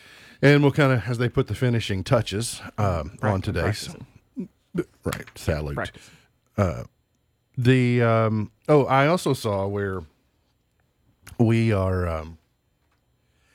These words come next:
Speaker 1: gasoline prices. So yesterday when I left graduation rehearsal,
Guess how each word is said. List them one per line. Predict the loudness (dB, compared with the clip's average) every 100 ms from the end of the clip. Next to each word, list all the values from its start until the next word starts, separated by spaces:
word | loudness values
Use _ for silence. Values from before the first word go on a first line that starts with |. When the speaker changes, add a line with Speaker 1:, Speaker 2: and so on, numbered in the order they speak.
| _ _ _ _ _ _ _ _ -4
Speaker 1:
gasoline | 2 4 4 2 2 2
prices. | 2 0 -2 0
So | 2
yesterday | 4 2 0 0 2 4
when | 4
I | 2 2
left | 4 4 2 -6 -20 -20 -2
graduation | 4 4 4 2 0 0 -4
rehearsal, | 0 0 -2 -6 -12